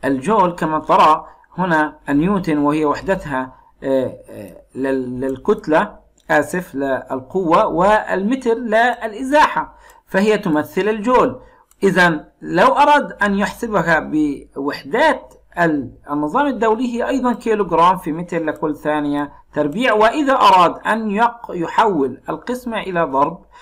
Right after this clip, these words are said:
ستكون أس الثانية أس سالب اثنان. طبعًا في، بالنظام الجاوسي هي أرج أو داين في سنتي. وتعريف الجول عزيزي الطالب دائمًا هو الشغل الذي تبذله قوة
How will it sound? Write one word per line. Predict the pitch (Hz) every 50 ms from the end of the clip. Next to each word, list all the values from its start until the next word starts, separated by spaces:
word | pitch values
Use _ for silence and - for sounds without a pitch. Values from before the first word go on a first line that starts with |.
| - - - _
ستكون | - - 175 170 170 - - 175 175 175 175 170 170 170 _ _ _ -
أس | 165 160 160 - - -
الثانية | - 156 143 - - - 180 165 160 156 151 147
أس | 143
سالب | - - - 151 147 147 143 143 135 - -
اثنان. | 151 - - 123 98 82 - - _
طبعًا | - 175 170 165 180 190 190 - - - - _ _
في، | _ - 202 202 165
بالنظام | 151 151 160 160 160 170 170 262 330 349
الجاوسي | 339 330 285 269 277 277 262 254 254 - 277 277 277 247 208
هي | 202 180 170 170 -
أرج | - 156 160 - 202 196 -
أو | - 196 190 190
داين | 175 165 170 170 170 175 175 170 170
في | - - - 156 151 147 147 156 - _ _ _ _ _ _
سنتي. | - - - 208 190 147 131 117 95 - _ - - - _ _ _ -
وتعريف | 156 208 247 254 208 - - 214 196 208 254 285 277 -
الجول | 240 202 165 208 220 208 165
عزيزي | 147 151 147 190 220 180 165
الطالب | 143 - - - 185 196 185 180 147
دائمًا | 131 170 180 180 170 160 151 147 156 170 170 - - - _ _ _ -
هو | 160 180 185 185 - -
الشغل | 170 170 - - 226 208 175 160
الذي | 151 147 170 180 165 165
تبذله | 160 - 151 135 135 151 170 180 196 185 - -
قوة | - 202 175 156 156